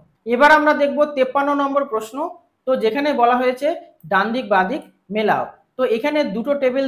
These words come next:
দেওয়া হয়েছে, টেবিল ওয়ান এবং টেবিল টু। তো এখান থেকে সঠিক উত্তরগুলোকে নির্বাচন করতে হবে। তো এ নম্বর অপশনে দেওয়া হয়েছে প্রান্তিক উপযোগ বলতে শেষ একক থেকে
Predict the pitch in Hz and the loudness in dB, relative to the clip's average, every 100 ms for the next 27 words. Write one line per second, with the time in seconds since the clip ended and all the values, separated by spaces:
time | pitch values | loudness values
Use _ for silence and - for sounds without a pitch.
0 | 247 240 254 240 233 269 320 - _ - | 2 4 4 2 -2 -4 -8 -10 _ -4
1 | 214 240 214 220 330 - 190 202 208 208 | 0 0 0 0 -2 -10 -6 -6 -4 -4
2 | 196 214 214 214 320 - _ _ - 240 | 0 0 -2 -6 -8 -8 _ _ -4 -2
3 | 202 254 269 269 277 277 220 240 - 214 | 0 -2 -4 -6 -8 -8 -10 -10 -12 -16
4 | 214 220 202 208 208 294 - _ - 190 | -8 -6 -4 -4 -4 -6 -10 _ -10 -2
5 | 214 214 214 233 247 262 269 208 147 120 | 2 2 2 -2 -2 -2 0 0 -2 -4
6 | - _ _ - 269 269 233 269 302 302 | -16 _ _ -6 -2 0 0 2 2 4
7 | 311 302 - 226 - 285 262 254 269 294 | 4 2 0 0 0 -2 2 4 4 0
8 | 285 302 294 226 226 247 302 294 240 214 | -2 -6 -2 0 0 -2 -6 -8 -10 -6
9 | 269 285 240 285 285 285 185 - - _ | -2 -2 0 0 0 0 0 -2 -8 _
10 | - 262 285 302 - 226 247 285 285 285 | -8 2 2 2 0 -2 2 0 0 -4